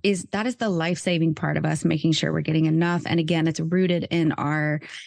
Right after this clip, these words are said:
um, innate desire and need to survive and our evolution. And so it's, it's, it's interesting because the body does respond the same way to physical restriction as it does to mental restriction, which is why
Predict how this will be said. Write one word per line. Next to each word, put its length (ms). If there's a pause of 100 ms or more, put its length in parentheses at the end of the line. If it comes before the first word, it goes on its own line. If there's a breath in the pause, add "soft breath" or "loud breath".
(240 loud breath)
um, 520
innate 760
desire 720
and 260
need 240
to 140
survive 720
and 100
our 180
evolution. 920 (640 loud breath)
And 160
so 600 (520)
it's, 200 (140)
it's, 460
it's 160
interesting 520
because 260
the 100
body 320
does 320
respond 440
the 80
same 320
way 240
to 280
physical 440
restriction 500
as 180
it 120
does 280
to 180
mental 400
restriction, 800
which 160
is 140
why 520